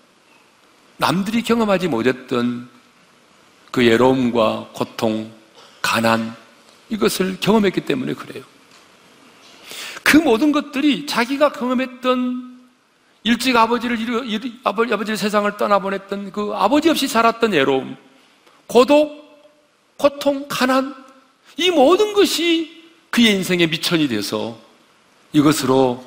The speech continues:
그 작품을 썼던 거예요. 성냥팔이 소녀는 가난하여 구걸까지 했던 자신의 어머니를 생각하면서 쓴 글입니다. 가장 인기를 많이 누린 미운 오리 새끼는요,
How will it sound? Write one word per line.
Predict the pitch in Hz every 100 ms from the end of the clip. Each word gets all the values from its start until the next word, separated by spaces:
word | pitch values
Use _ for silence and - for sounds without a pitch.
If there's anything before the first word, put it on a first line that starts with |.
| - -
그 | 131
작품을 | 120 - 117 110
썼던 | - - 156
거예요. | 135 117 - - - _ _ _ _ _ _ - - -
성냥팔이 | - 147 135 - 127 123
소녀는 | - 127 120 120 117 120 - - _ _ - - -
가난하여 | 160 165 165 160 156
구걸까지 | 156 160 190 185 170 143
했던 | 147 147 147 139 143 - - - -
자신의 | - 135 - 127 123 -
어머니를 | 143 165 202 190 185 202 208
생각하면서 | 208 - 202 196 - 190 175 175
쓴 | - 196
글입니다. | 147 131 143 123 - - _ _ _ _ - - _ - - - -
가장 | - 180 202
인기를 | 202 214 233 220
많이 | 214 208 214
누린 | 208 214
미운 | 202 233 247
오리 | 196 196
새끼는요, | 180 170 170 160 160 160 165